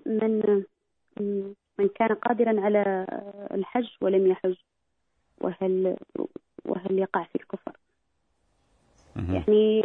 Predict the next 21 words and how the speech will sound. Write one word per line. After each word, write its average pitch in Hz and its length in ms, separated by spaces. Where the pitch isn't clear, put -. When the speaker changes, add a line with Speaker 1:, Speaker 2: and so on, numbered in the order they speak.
Speaker 1:
الأحكام 208 480
المتعلقة 208 640
به 185 160
كزوجة 175 760
أو 175 140
وما 180 300
أشبه 185 300
ذلك، 233 160
فهل 202 360
مثلًا 196 220
يقع 190 360
في - 120
الكفر 196 480
إذا، - 380
يعني، - 500
زاد 190 360
تتطلق 208 760
منه 214 340
أم 185 160
ماذا؟ 170 240
وحكم 220 1000